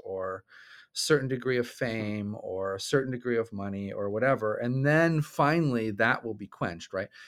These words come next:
Speaker 1: What, insert whatever external thing your mind has tried to convince you of over the years as being the thing that will finally be what makes you feel okay. Um, there really isn't an external thing. And it's,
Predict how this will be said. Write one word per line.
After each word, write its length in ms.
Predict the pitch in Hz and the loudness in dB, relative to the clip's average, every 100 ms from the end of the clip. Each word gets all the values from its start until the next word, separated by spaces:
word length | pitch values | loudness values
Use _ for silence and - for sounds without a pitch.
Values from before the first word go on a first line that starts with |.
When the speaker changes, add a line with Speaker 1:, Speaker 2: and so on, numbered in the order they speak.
| - | -6
Speaker 1:
What, 220 | 147 156 | 4 4
insert 500 | 151 147 - 208 240 | 6 2 4 4 4
whatever 480 | 151 143 151 180 196 | 0 0 2 2 2
external 760 | 170 156 - - 151 147 139 123 | 0 0 -4 -2 0 2 2 0
thing 540 | - 127 98 98 113 | -2 -4 -4 -6 -12
your 240 | 123 120 139 | -8 -2 0
mind 580 | 127 117 98 90 101 101 | 0 -2 -2 -4 -6 -4
has 220 | 110 107 | -4 -4
tried 320 | - 113 117 | -2 0 0
to 60 | 120 | -4
convince 500 | 110 107 135 143 107 | -10 -2 0 0 -2
you 140 | 85 | -6
of 260 | 73 - - _ - - - - | -8 -10 -16 _ -20 -20 -14 -2
over 300 | 127 127 127 | 0 0 -2
the 120 | 117 | -2
years 680 | 120 143 90 90 78 - - _ - | 0 0 0 -6 -8 -10 -14 _ -8
as 460 | 107 107 107 113 | -4 -2 -2 -4
being 440 | 117 135 139 135 123 | -4 0 2 2 0
the 80 | 113 | -6
thing 560 | - 170 135 113 113 | 0 2 4 0 -2
that 180 | 117 - | -4 -4
will 100 | 117 | -4
finally 600 | - - 151 175 170 151 | -2 2 4 4 4 4
be 340 | 127 131 123 113 | 2 0 0 0
what 520 | 110 110 113 - - _ _ _ | 0 2 2 0 -8 _ _ _
makes 580 | 135 139 147 - - - _ | 2 4 2 0 -8 -10 _
you 240 | 139 139 | 4 4
feel 420 | 135 - 135 123 | 4 2 4 4
okay. 640 | 113 101 - 92 85 - - _ _ _ - - - - - | 2 0 -2 -4 -4 -8 -14 _ _ _ -20 -20 -20 -20 -12
Um, 600 | 107 104 104 98 113 147 | -6 -4 -4 -4 -8 -6
there 140 | 151 170 | 2 4
really 280 | 214 247 240 | 4 2 2
isn't 340 | 302 - - | 2 0 -2
an 140 | - 98 | -4 -4
external 480 | 98 - 101 90 | -6 -6 -6 -8
thing. 340 | 101 - - - | -10 -14 -14 -8
And 160 | 135 - | -8 -4
it's, 200 | 156 | -6